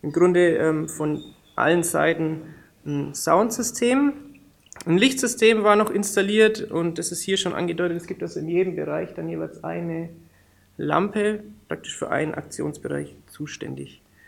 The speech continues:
Ein Tracking-System, klar, wir wollen das Ganze interaktiv machen, dazu müssen wir erstmal erkennen, wo sich jetzt gerade Benutzer aufhalten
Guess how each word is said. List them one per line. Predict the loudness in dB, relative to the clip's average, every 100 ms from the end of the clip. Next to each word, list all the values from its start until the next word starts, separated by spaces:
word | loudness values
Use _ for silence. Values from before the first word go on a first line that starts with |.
| -20 _ _ _ _
Ein | -10 -2
Tracking-System, | 0 0 -2 -4 0 0 0
klar, | 2 2
wir | 2
wollen | 2 -2
das | -2
Ganze | -4 -2
interaktiv | -2 -2 -2 -4 0
machen, | 2 2
dazu | 0 -2
müssen | -2 0
wir | 0
erstmal | 0 0 -2 -2
erkennen, | -6 -6 -2 -2 -2 0
wo | 4 4
sich | 4 -4 -6
jetzt | -8 -6
gerade | -2 0 0 -4 -6 -16 _
Benutzer | -4 -2 -2 -2 0
aufhalten | 0 0 2 2 2 -2